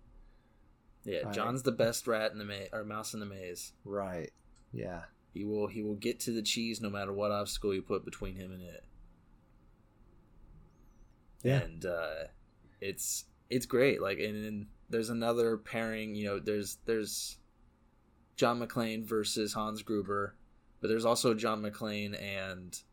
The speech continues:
Speaker 1: uh, ooh, what's the cop's name? Al, Al Powell? Al
Speaker 2: Yeah,
Speaker 1: Powell?
Speaker 2: Al.
Speaker 1: <laughs>
Speaker 2: I do like Al.
Speaker 1: Yeah. Played by
Speaker 2: Um,
Speaker 1: Reginald VelJohnson.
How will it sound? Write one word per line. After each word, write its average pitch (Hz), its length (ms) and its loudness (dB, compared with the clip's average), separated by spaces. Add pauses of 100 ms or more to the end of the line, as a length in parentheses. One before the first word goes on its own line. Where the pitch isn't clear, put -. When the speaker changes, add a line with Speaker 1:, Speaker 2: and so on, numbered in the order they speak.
(120)
Speaker 1:
uh, 87 440 0 (640)
ooh, 117 60 -4
what's 107 240 0
the 107 80 -6
cop's 101 320 -2
name? 101 280 -6
Al, 104 320 2 (220)
Al 104 300 2
Powell? 110 500 4 (200)
Al 113 120 10
Speaker 2:
Yeah, 113 120 6
Speaker 1:
Powell? 110 200 6 (420)
Speaker 2:
Al. 160 120 6 (240)
Speaker 1:
<laughs> - 220 -20
Speaker 2:
I 117 60 -6
do 135 220 4
like 120 220 2
Al. 95 360 -6
Speaker 1:
Yeah. 95 160 -12 (720)
Played 113 280 8
by 101 140 6
Speaker 2:
Um, 101 100 2
Speaker 1:
Reginald 107 500 4
VelJohnson. 107 720 4